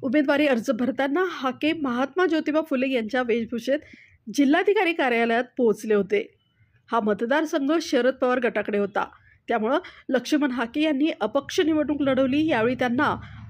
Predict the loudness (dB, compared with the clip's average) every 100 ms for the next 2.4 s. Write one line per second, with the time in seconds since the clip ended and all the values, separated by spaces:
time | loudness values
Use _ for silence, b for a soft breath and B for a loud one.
0 | B 2 2 4 0 2 2 0 -2 0
1 | 0 0 0 0 0 -2 0 0 0 2
2 | 2 0 -8 -10